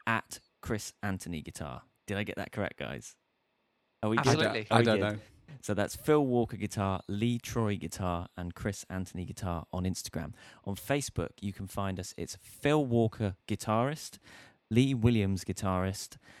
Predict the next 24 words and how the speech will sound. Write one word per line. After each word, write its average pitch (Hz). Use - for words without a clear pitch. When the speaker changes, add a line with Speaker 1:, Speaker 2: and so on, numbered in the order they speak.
Speaker 1:
and 85
Chris -
Anthony 98
Guitar. 90
Are -
we 98
all 107
good? 131
Speaker 3:
Yeah. 180
Speaker 2:
<laughs> -
Lovely. 120
Speaker 3:
Under 127
the 123
YouTube 113
as 104
well. 95
I, 110
I 98
probably 92
don't 90
know 92
what 90
it -
is. 92